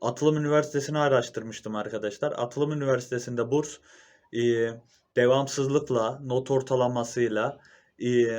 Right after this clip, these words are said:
böyle şeylerle kesiliyor yani. Çok saçma nedenlerle burs kesen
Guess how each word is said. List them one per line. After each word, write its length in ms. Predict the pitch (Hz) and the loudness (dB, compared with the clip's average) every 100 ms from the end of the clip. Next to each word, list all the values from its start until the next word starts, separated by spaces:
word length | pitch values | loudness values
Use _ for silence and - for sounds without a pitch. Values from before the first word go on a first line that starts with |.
| 113 123 | -2 2
böyle 200 | 139 143 | 2 4
şeylerle 500 | 147 143 143 160 170 | 4 6 6 2 0
kesiliyor 460 | 143 135 156 151 | 0 2 4 4
yani. 360 | 117 101 101 101 | 4 2 -2 -6
Çok 260 | - 131 | -2 -2
saçma 340 | - 135 - 143 | 0 -2 0 -2
nedenlerle 580 | 135 135 135 139 135 135 | 0 0 0 -2 0 -2
burs 200 | 131 - | -4 0
kesen 420 | 131 135 139 | 0 2 -2